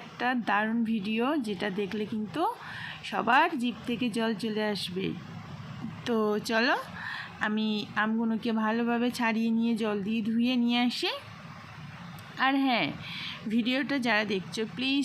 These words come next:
আমার চ্যানেলটাকে সাবস্ক্রাইব করে, নতুন বন্ধু হলে কিন্তু সাবস্ক্রাইব করবে, করে আমার পাশে থাকবে। আর পুরানো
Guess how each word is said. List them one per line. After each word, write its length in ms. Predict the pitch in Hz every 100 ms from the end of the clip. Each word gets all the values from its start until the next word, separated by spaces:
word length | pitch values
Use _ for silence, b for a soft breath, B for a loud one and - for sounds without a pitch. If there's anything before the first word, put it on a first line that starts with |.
| 269
আমার 160 | 254 254
চ্যানেলটাকে 440 | 240 233 233 233 240
সাবস্ক্রাইব 500 | 233 208 - 240 254 247 254
করে, 160 | 247 240
নতুন 200 | 226 247 262
বন্ধু 220 | 269 254 269
হলে 140 | 262 269 262
কিন্তু 220 | 269 254 220
সাবস্ক্রাইব 400 | 214 - 247 247 -
করবে, 260 | 240 220 202 185 165
করে 220 | 220 269 427 B B B B B - 190
আমার 200 | 202 220 208
পাশে 260 | 208 285 262
থাকবে। 300 | 262 226 311 403 -
আর 80 | 294 294
পুরানো 320 | 302 302 285